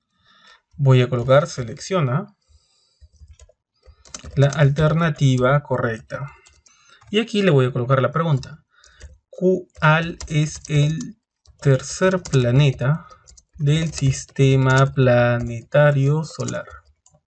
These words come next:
Bien, aquí podré colocar las respuestas. En este caso vamos a ir en orden. A ver, Mercurio, Venus, Tierra,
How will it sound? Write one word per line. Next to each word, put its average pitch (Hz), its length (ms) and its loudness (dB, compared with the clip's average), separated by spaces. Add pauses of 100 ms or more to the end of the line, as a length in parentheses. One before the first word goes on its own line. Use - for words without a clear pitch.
(1200)
Bien, 127 400 -6 (500)
aquí 165 320 -4
podré 135 340 2
colocar 131 380 -2
las 131 140 0
respuestas. 185 580 -2
En 123 120 -8
este 135 180 -12
caso 135 280 -8
vamos 139 380 -4
a 120 80 -4
ir 131 140 2
en 131 120 2
orden. 120 360 -10
A 131 100 -12
ver, 165 240 -4 (460)
Mercurio, 175 640 0 (1700)
Venus, 143 680 2 (300)
Tierra, 139 760 0